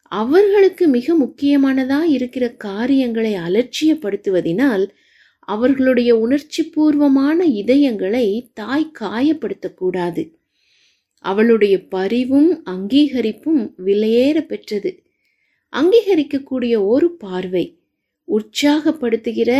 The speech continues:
அல்லது பாராட்டுகிற ஒரு வார்த்தை அவர்களுடைய இருதயங்களில் சூரிய ஒளியைப் போல இருந்து பல வேளைகளில் அவர்களுடைய முழு நாளையும் மகிழ்ச்சியுள்ளதாக்கும்.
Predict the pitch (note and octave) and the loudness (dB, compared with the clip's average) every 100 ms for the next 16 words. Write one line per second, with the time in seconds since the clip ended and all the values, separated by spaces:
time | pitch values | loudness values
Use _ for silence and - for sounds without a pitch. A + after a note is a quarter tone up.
0 | D4+ A#3+ A3 A3 A#3 - A3+ C4+ E4 E4 | 0 0 0 0 -2 -6 -4 0 0 0
1 | D#4+ C#4 C4+ A3+ A3 D4+ F4 G#3 G3 - | -2 -4 -2 0 2 2 0 -2 -6 -10
2 | - G#3 F3+ _ _ _ _ _ G#3 C#4+ | -8 -8 -8 _ _ _ _ _ -8 0
3 | G4 F4 C#4+ A#3 A3 G3 F#3 G3+ B3 D4 | 0 4 2 2 0 -2 -4 -6 -2 0
4 | B3+ G3+ G#3 A#3 F#3+ G#3+ - C#4 E4 F4 | 0 -2 -4 -2 -2 -6 -6 0 2 2
5 | F4 C4+ G3+ A#3 D4 D#4+ D#4 C#4+ D#4+ F4 | 2 2 0 2 2 2 0 -2 0 0
6 | G#3+ G#3 A#3+ D#4+ C#4+ - _ _ _ _ | 0 0 2 0 -2 -6 _ _ _ _
7 | _ G3 F#3+ F3+ F#3 A#3 C#4+ C4+ G3+ B3+ | _ -2 0 2 2 2 2 0 -2 -2
8 | - _ _ _ - A3+ C#4 C#4 A#3 G#3+ | -4 _ _ _ -10 -2 -2 0 0 2
9 | G3 G3 A3+ C#4 F4 F4+ G#3 F#3+ F#3+ A#3 | 2 2 2 2 2 2 0 -4 -6 -2
10 | C4+ G#3+ D4+ - F#3+ F#3 D4 F4+ - - | -2 -2 -4 -4 -10 -8 -4 -4 -4 -8
11 | G#3 F3+ F3+ E3+ E3 - E3+ | -6 -4 -6 -8 -12 -12 -16